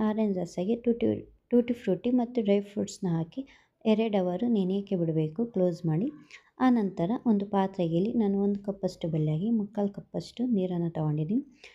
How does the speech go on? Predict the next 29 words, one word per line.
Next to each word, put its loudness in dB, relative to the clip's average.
just 2
ಇಲ್ಲಿ 2
ಬೆಲ್ಲ 4
ಕರಗಬೇಕಷ್ಟೇ, 0
ಪಾಕಲ್ಲಿ 0
ಏನೂ 2
ಬರೋ 0
ಹಾಗಿಲ್ಲ. -2
ಇದಕ್ಕೆ 2
ಸ್ವಲ್ಪ 2
ಬೆಣ್ಣೆನ 2
ಹಾಕ್ಕೊಂಡು, 0
ಬೆಣ್ಣೆ 2
ಆ -2
ನೀರಲ್ಲಿ 0
ಕರಗಬೇಕು, -4
ಅಲ್ಲಿವರೆಗೂ 2
ಇದು 0
ಮಾಡ್ಕೊಳ್ಳೋಣ. 0
ನೆಕ್ಸ್ಟ್ 0
ಇಲ್ಲಿ 2
ಒಂದು 0
ಕಪ್ಪಷ್ಟು -4
ಗೋಧಿ 6
ಹಿಟ್ಟನ್ನ 0
ಹಾಕ್ಕೊಂಡು -2
ನಾನು 0
ಈ -2
ರೀತಿ -2